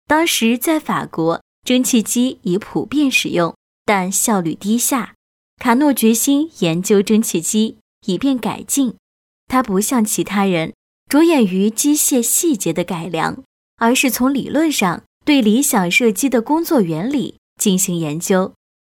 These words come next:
这就具有更大的普遍性。卡诺于一八二四年出版了《关于热动力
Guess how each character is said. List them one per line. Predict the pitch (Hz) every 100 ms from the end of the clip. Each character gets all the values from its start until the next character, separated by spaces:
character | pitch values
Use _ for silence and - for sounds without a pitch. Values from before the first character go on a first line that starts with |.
| -
这 | 320 294
就 | 226 196
具 | 226 202
有 | 175 - -
更 | - 220
大 | 208 196
的 | 180
普 | 185 - 135
遍 | 233 294 226
性。 | - 165 156 _ _ _ -
卡 | 247
诺 | 220 285 254 - -
于 | 196
一 | 214 247
八 | 269 277
二 | 269
四 | 240 - 320
年 | 185 160 208
出 | - 214
版 | 196 151
了 | 160 - _ _ _
《关 | - 294 294
于 | 226 254
热 | 311 277
动 | 349 320
力 | 202 160 -